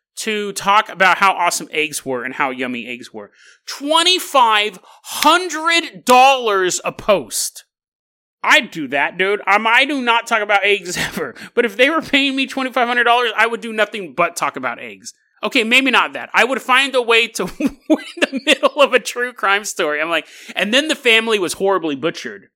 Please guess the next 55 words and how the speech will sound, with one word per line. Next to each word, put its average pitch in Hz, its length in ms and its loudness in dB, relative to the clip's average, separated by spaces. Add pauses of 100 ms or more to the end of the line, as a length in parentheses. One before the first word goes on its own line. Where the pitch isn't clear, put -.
(760)
But 262 140 2
before 302 380 0
that, 180 400 0
they 185 100 -4
sat 226 240 -2
down 214 200 0
to 202 100 -4
a 208 40 -4
<laughs> - 0 -
delicious 269 460 2
plate 302 260 2
of 381 60 0 (180)
eggs. 220 260 -4 (340)
When 339 180 0
the 330 100 0
autopsy 339 540 0
was 208 160 -6
done 180 200 0
and 185 80 -4
they 196 60 4
looked 254 240 0
at - 100 -8
the 403 80 4
<laughs> 294 100 -2
contents - 600 -2
of 320 120 -6
their 320 140 2
stomach, - 540 -4
they 262 140 -2
found 269 460 0 (320)
purebred 254 600 2
American 202 500 2
eggs. 135 580 -4 (500)
The 170 100 -6
best 226 280 2
eggs 175 240 2
on 165 80 -2
the 151 80 -4
planet. 143 400 -6
They 233 220 2
w-, 220 260 -6
they 220 140 -2
started 359 320 2
this - 120 -2
whisper 339 320 -2
campaign, 123 600 -10
and 151 120 -6
they 190 60 0
were 196 100 2
trying 233 340 0
to 240 120 -8
recruit, 165 400 -8
like, 160 240 -2
high-level 190 880 0
celebrities 156 960 -2